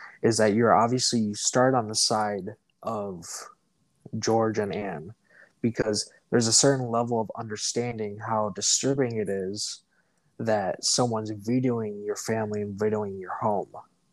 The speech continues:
that your sense of privacy is being, um, disrupted, and disturbing images are showing up at your house as well.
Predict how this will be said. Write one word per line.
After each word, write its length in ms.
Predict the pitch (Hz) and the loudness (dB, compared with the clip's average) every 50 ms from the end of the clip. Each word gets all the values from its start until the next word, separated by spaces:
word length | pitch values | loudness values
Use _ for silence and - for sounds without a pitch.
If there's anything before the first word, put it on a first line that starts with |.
| _ _ _ _ _ _ _ _ _ _ _ _ _ _ _ _ _ | _ _ _ _ _ _ _ _ _ _ _ _ _ _ _ _ _
that 160 | - 110 107 98 | 6 6 6 6
your 420 | 101 98 98 98 95 104 98 - _ _ _ _ _ _ _ _ _ _ _ | 4 4 2 0 -2 -4 -8 -12 _ _ _ _ _ _ _ _ _ _ _
sense 380 | - - - - 107 107 - | -2 0 0 0 0 0 0
of 120 | 95 92 - | -2 -2 -2
privacy 500 | - 107 98 95 101 101 101 - - 92 | 2 2 4 4 4 4 2 2 2 0
is 120 | 87 87 95 | -2 -4 -6
being, 520 | - 90 90 85 87 87 87 87 95 107 _ _ _ _ _ _ _ _ _ _ _ _ _ _ _ _ _ _ | -8 -8 -8 -8 -8 -8 -10 -12 -12 -14 _ _ _ _ _ _ _ _ _ _ _ _ _ _ _ _ _ _
um, 380 | 85 82 73 - - - 113 - _ _ _ _ _ _ _ _ _ _ _ _ _ _ _ _ _ _ _ _ _ _ _ _ _ _ _ _ _ _ _ _ _ _ _ _ _ _ - | -2 -2 -2 -4 -6 -8 -12 -16 _ _ _ _ _ _ _ _ _ _ _ _ _ _ _ _ _ _ _ _ _ _ _ _ _ _ _ _ _ _ _ _ _ _ _ _ _ _ -4
disrupted, 760 | 123 - 107 - - - 107 101 98 - - 62 57 - - _ _ _ _ _ - - | -2 0 2 2 4 4 4 2 2 0 -2 -4 -4 -4 -8 _ _ _ _ _ -8 -4
and 500 | 113 113 110 101 98 98 95 95 95 98 - _ _ _ _ _ _ | -4 -2 -2 -2 -4 -4 -6 -8 -10 -12 -16 _ _ _ _ _ _
disturbing 560 | - 104 - - - 113 110 104 104 98 98 104 | -4 -2 0 0 2 2 2 2 0 -2 -4 -4
images 500 | 104 104 107 101 92 - 107 107 101 95 | -4 -4 -4 -4 -4 -4 -4 -4 -2 -4
are 80 | - | -6
showing 300 | - - 110 107 104 101 | -4 -4 -4 -4 -2 -2
up 160 | 98 98 - | -4 -4 -2
at 60 | 87 90 | -2 -2
your 160 | 90 87 - - | 0 -2 -2 0
house 360 | 90 85 92 95 - - - | 0 0 0 0 -2 -4 -4
as 120 | 76 - | -4 -4
well. 420 | 113 110 110 117 107 71 52 - | -2 0 2 4 4 4 2 0